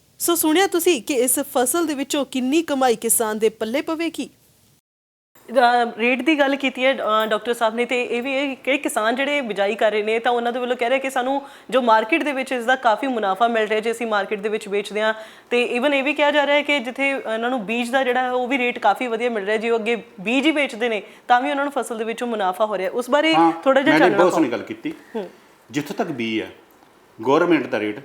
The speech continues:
Speaker 2: ਤਰਵੰਜਾ ਸੌ ਰੁਪਏ ਬੰਨਿਆ ਹੋਇਆ।
Speaker 1: ਜੀ।
Speaker 2: ਪਰ ਕਈ ਵਾਰ ਮਾਰਕੀਟ ਦੇ ਵਿੱਚ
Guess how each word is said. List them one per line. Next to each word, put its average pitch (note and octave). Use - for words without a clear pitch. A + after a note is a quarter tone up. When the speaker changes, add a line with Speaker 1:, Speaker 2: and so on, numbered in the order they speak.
Speaker 2:
ਤਰਵੰਜਾ A#2+
ਸੌ A#2
ਰੁਪਏ G#2+
ਬੰਨਿਆ G#2+
ਹੋਇਆ। -
Speaker 1:
ਜੀ। G#3
Speaker 2:
ਪਰ F3
ਕਈ E3+
ਵਾਰ F#3
ਮਾਰਕੀਟ A#2
ਦੇ B2+
ਵਿੱਚ A2